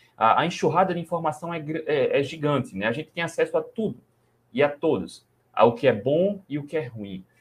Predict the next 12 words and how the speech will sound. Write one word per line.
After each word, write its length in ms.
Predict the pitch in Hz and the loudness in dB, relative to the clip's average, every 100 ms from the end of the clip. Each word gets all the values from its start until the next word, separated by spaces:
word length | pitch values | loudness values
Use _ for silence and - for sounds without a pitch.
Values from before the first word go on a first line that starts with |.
| _ - | _ -16
Então, 300 | 117 127 117 | -4 -2 -2
se 180 | - | -4
você 280 | 214 202 202 | 0 0 0
quer 260 | - - 208 | -4 0 0
se 140 | 196 | 0
libertar 380 | 160 120 120 160 | 2 2 2 2
das 120 | 156 | 2
dependências 360 | 147 - 127 127 | 0 -2 -6 -4
de 60 | |
carboidrato, 600 | 135 120 123 104 92 - 98 | -4 -2 0 2 0 -2 -6
ganhar 340 | 117 135 175 | -2 0 -2
saúde, 560 | - 170 135 95 - | -2 0 0 -2 -8